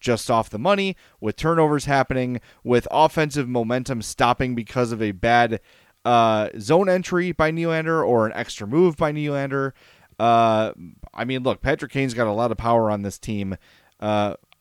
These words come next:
who knows if he went to Jeremy Colliton and said, "Put me on a different line. I'm not <laughs> playing with this dude anymore," because every turn last night, he was making mistakes. And it's like, e-, every time I feel like Nylander takes a tiny step forward,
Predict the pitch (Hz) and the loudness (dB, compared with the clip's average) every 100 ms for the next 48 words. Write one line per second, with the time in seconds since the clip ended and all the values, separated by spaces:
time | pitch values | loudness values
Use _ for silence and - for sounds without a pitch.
0 | - - 160 147 151 110 101 127 120 104 | -18 -4 0 4 4 2 -2 -2 -2 -2
1 | 107 117 107 107 110 104 113 95 _ _ | -2 -2 0 -2 -2 0 -2 -2 _ _
2 | _ _ _ - 160 135 117 101 98 87 | _ _ _ -4 0 2 2 0 -4 -8
3 | 87 65 _ _ 110 113 110 - - 131 | -10 -14 _ _ -2 0 0 0 0 0
4 | 123 131 - 135 120 113 107 110 104 - | -4 -8 -4 -2 -2 -2 -2 -2 -2 -6
5 | 104 101 - - - _ - - _ 139 | -4 -4 -6 -20 -20 _ -20 -20 _ 2
6 | 160 170 160 - 170 180 170 98 - _ | 4 0 -2 -6 0 2 2 -4 -10 _
7 | 104 98 - 101 98 - _ _ - 127 | -4 -4 -4 -6 -6 -10 _ _ -8 0
8 | 131 104 117 101 104 92 117 101 82 - | 0 2 -2 -2 -6 -4 -4 -4 -6 -6
9 | 113 104 120 101 _ _ - 139 - 156 | -6 -2 -2 -4 _ _ -4 0 2 0
10 | 175 175 160 - 151 147 139 - _ _ | 0 0 -2 0 0 2 0 -8 _ _
11 | _ _ 123 147 151 143 135 143 - 120 | _ _ 0 2 4 2 2 -2 -2 -8
12 | - 131 151 - 151 - 143 151 156 | -2 -2 -2 -2 -4 -2 0 0 -2